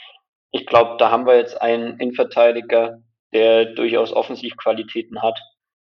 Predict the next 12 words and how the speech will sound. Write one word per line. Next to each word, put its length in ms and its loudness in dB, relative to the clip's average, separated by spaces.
Das, 160 0
was 140 -2
wir 80 0
bei 180 0
Ehlers 480 0
nur 380 -8
quasi 300 0
das 100 -10
erste 300 0
Mal 160 2
gesehen 380 -4
haben, 300 -10